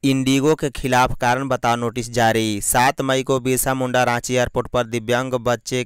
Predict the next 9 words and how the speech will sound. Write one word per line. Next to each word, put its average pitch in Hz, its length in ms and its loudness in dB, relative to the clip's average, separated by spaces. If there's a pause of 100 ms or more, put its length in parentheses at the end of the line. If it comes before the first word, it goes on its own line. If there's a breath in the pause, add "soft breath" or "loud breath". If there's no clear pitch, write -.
(120)
को 127 440 2
विमान 120 480 -2
पर 131 200 0
चढ़ने 123 720 -2
से 131 400 2
रोकने 123 400 0
के 131 100 -2
मामले 123 380 0
में 123 360 -2